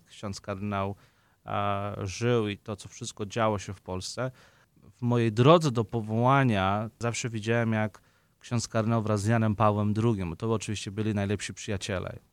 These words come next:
Jeden, jeden, że tak powiem, drugiego, a, wspierał, jeden drugiego. Jeszcze nawet to, e, gdzieś ostatnio czytałem, że ksiądz kardynał powiedział Janowi Pawłowi drugiemu: „Jak,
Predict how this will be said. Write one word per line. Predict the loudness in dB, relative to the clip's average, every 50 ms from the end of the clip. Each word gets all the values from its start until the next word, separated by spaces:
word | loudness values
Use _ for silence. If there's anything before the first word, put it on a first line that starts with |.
| _ -20
Jeden, | -16 -12 -8 -8 -6 -6 -8 _ _ _ _ _ _ _ _ _ _ _ _ -6
jeden, | -4 -2 0 2 2 2
że | 0 -2
tak | -4 -6 -6
powiem, | -4 -4 -2 -2 0 0 0
drugiego, | -2 -2 -4 -2 0 0 0 2 2 2 4 4 2 0 -2 -6 -10 -14 -12
a, | -8 -6 -6 -6
wspierał, | -6 -6 -6 -4 -2 0 2 4 4 4 2 2
jeden | 2 0 -2 -2 -4
drugiego. | -4 -6 -4 -2 -2 0 0 0 0
Jeszcze | -2 -2 -6 -8 -6
nawet | -4 -4 -4 -6 -6
to, | -4 -4 -4 -4 -4 -6 -6 -6
e, | -8
gdzieś | -8 -8 -10 -10
ostatnio | -8 -8 -6 -8 -6 -6 -6 -8
czytałem, | -8 -8 -6 -4 -2 -2 -2 -2
że | -2 -2 -2 -4 -4 -12 -20 _ _ _ _ _ _ _ _
ksiądz | _ -12 -12 -10 -10
kardynał | -6 -6 -4 -2 -2 -2 -2
powiedział | -4 -4 -6 -6 -6 -4 -4 -2 -2 -2
Janowi | -2 -2 -2 -2 -4 -4
Pawłowi | -4 -4 -4 -4 -4 -6 -8 -10 -8 -6 -4 -2 -2 -4
drugiemu: | -4 -6 -4 -2 -2 -2 0 0
„Jak, | 0 0 -2 -4 -6 -16